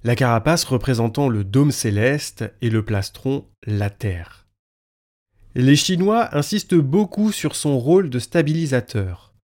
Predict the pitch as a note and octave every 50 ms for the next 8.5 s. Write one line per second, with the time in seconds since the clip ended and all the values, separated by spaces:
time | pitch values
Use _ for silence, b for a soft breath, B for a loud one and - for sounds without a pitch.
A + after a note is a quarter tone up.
0 | b b b b b b b b b b b - - B2+ C3+ D#3+ - - - A3
1 | A#3+ B3 B3 - - - C3+ B2+ B2+ B2+ D3 F#3+ A3 A3 G3+ G3+ G3+ G3+ F#3 -
2 | - C#3+ C3+ B2+ A2+ A2 D3 - _ _ _ _ _ - B2 A#2 - - F#3+ F3
3 | - A#3+ A3+ D3 A#2 A2+ - - A#3 A#3 - - G3+ F3 - G3 F#3 F3+ - -
4 | C3 B2 A#2 A2 G#2 G2+ - - B2 - - - - G3+ A3+ - _ - C3 G#2+
5 | G2 - - - - - D#3+ F3 G3+ A3 F#3+ C#3 A2+ G#2 - F#3+ G#3 G#3 - -
6 | F3 D#3 D#3+ - C#3 C#3+ D#3 F3+ F3+ C3+ A#2 G#2+ G#2+ G#2+ - - - E3 C#3 B2
7 | - - - - G#2+ F#2+ - _ _ _ _ _ _ _ _ _ _ _ _ -
8 | - B2 B2 A#2+ B2 B2+ C#3+ D#3+ B2+ -